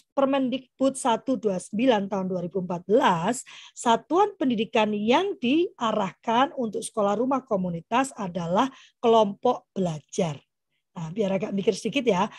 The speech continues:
Sayangnya, kelompok belajar ini memiliki definisi yang berbeda antara peraturan pemerintahnya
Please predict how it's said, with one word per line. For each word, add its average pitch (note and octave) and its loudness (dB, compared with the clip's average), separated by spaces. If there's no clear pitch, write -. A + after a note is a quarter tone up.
Sayangnya, D4 4
kelompok D4+ 2
belajar A3+ 2
ini C4 -4
memiliki C#4+ -2
definisi G#3+ 0
yang G3+ 2
berbeda F3 -4
antara A#3 2
peraturan C#4 -2
pemerintahnya F#3+ -2